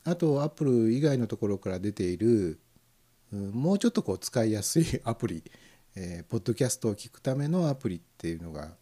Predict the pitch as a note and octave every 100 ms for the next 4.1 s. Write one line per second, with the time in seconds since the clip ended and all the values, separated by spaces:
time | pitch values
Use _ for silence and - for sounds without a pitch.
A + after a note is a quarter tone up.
0 | - F#2+ A#2 F2 D#2 - C#2 C#2 - -
1 | D3 G3+ B2+ A2+ A#2 - B2+ C#3+ D#3+ E3
2 | E3 F3 D3+ C3 B2+ A#2+ F#3+ D#3 A#2 A2+
3 | A2 G#2+ G#2 G2 G2 E2 D#2 D2+ D2+ -
4 | C2+